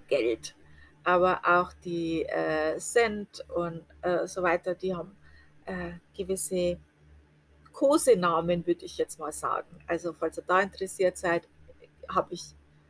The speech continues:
alles aufgeschrieben in einem Blogpost. Dann haben wir eins, äh,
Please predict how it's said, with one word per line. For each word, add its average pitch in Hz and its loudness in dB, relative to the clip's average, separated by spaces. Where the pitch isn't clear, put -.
alles 175 0
aufgeschrieben 170 -4
in - -6
einem 185 -2
Blogpost. - 0
Dann 269 6
haben 262 4
wir 247 6
eins, 226 6
äh, 208 6